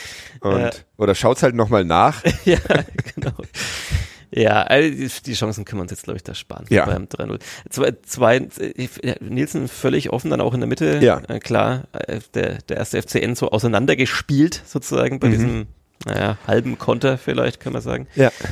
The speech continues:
Speaker 2: Vorher, ähm, äh, gewinnt Sebastian Ernst, ein weiterer Ex-Vierter,
Speaker 1: Vierter.
Speaker 2: ausgerechnet den Ball.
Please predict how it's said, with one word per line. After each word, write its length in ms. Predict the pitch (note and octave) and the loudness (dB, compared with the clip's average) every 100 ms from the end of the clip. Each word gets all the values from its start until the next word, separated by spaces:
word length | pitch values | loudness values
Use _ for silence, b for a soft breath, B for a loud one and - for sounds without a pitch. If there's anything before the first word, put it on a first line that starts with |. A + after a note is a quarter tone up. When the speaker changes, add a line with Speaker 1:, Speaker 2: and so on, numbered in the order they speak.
| - - | -8 -8
Speaker 2:
Vorher, 640 | - B2 D#3 D#3 D3 C3+ | -2 2 6 6 6 4
ähm, 560 | A#2+ A#2 A2+ A2+ A2 G#2 A2 - | 2 0 0 -4 -6 -8 -14 -16
äh, 420 | A2 G2 - - - _ _ - | -12 -10 -10 -14 -18 _ _ -4
gewinnt 260 | B2 D3+ | -2 -2
Sebastian 400 | - - - C3 | 2 2 2 0
Ernst, 400 | - G#2+ F3 - - | 2 0 0 -4 0
ein 240 | A#2 G#2+ | 0 2
weiterer 580 | G#2+ C#3 - B2 A2+ - | 2 2 2 0 0 0
Ex-Vierter, 600 | A2+ - - - C3 E3 | -4 -4 -8 2 4 6
Speaker 1:
Vierter. 160 | G2+ D#2+ | 4 4
Speaker 2:
ausgerechnet 680 | D3 - - - C3 - - | 0 0 -2 -2 -2 -4 -4
den 120 | A2+ - | -2 2
Ball. 260 | G#2 C3 | 4 4